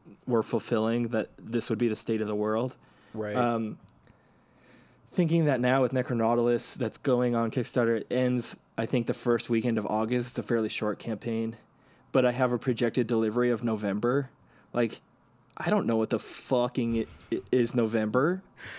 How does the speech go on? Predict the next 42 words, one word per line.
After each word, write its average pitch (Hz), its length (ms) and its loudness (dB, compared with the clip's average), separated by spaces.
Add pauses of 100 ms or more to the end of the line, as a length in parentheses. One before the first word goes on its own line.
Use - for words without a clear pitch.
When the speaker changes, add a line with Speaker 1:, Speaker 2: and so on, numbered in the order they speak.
(140)
Speaker 2:
Flu 120 280 -4
season 110 380 -8
starts 110 400 -10
in 120 80 -10
November. 123 480 -14 (1500)
Speaker 1:
My 147 160 2
sister's 180 320 0
supposed 175 180 2
to 135 60 0
get 107 120 4
married 113 280 2
in 107 100 0
October. 110 440 0
My 110 140 0
mom 110 220 0
asked 110 180 -2
me 110 120 0
the 107 100 2
other 107 100 0
day, 110 300 2 (220)
"Are 120 100 2
you 123 160 2
coming 139 320 2
or 123 100 4
not?" 117 380 0
And 117 140 2
I 110 100 2
said, 110 240 2 (120)
"I'll 127 80 -4
tell - 180 0
you 139 120 2
in 131 60 -2
October." 113 640 -2 (380)
Speaker 2:
Yeah, 123 180 -4
no 127 160 -2
fucking 160 360 0
way 127 160 0
that 139 160 -2
wedding's 104 360 -10
happening. 117 440 -10 (260)
Speaker 1:
I, 135 340 2 (1300)
I, 131 240 4